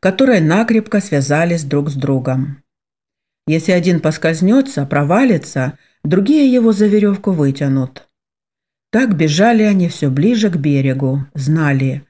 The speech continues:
если дойдут, спасутся. Медведю не видно было, что дальше от берега, куда не хватает его чутья и слуха,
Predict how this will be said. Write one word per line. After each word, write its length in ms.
если 260
дойдут, 720
спасутся. 960
Медведю 420
не 140
видно 340
было, 300
что 180
дальше 380
от 120
берега, 520
куда 260
не 100
хватает 540
его 240
чутья 440
и 40
слуха, 640